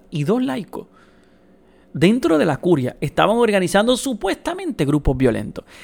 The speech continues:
incitándolos a ejecutar actos de odio en contra de la población, provocando un ambiente de zozobra y desorden y alterando la paz y la armonía de la comunidad con el propósito de desestabilizar el estado,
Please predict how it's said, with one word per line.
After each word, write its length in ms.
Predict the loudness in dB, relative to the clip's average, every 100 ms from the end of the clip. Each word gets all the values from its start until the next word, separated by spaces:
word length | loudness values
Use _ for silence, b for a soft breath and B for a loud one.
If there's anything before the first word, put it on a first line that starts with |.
| B
incitándolos 1160 | 2 2 2 0 2 2 2 2 2 0 -6 -6
a 100 | -4
ejecutar 560 | 0 -2 -2 0 0 0
actos 400 | -2 -2 -4 2
de 120 | 4
odio 280 | 4 2 0
en 80 | -2
contra 360 | -4 -4 -2
de 60 | -2
la 100 | -2
población, 600 | -6 -8 -10 -8 -10 -10 _ b b b b b b
provocando 540 | 8 8 6 4 4
un 80 | 0
ambiente 560 | -2 -2 -2 -2 -2 0
de 100 | 0
zozobra 460 | -2 0 0 2
y 20 |
desorden 600 | 0 -2 -4 -4 -8 -12 -16 B B B
y 100 | 4
alterando 560 | 4 4 2 2 0
la 160 | 0 2
paz 300 | 0 -2 -6
y 40 |
la 100 | -4
armonía 380 | -4 -6 -4 -2
de 60 | -2
la 140 | -2
comunidad 420 | -4 -6 -4 -4 B B 2
con 180 | 4
el 80 | 6
propósito 500 | 4 4 0 -2 0
de 120 | 2
desestabilizar 1120 | 2 0 -4 -8 -10 -6 -2 -2 -4 -2 -2 -2
el 100 | -2
estado, 480 | -6 -6 -4 -4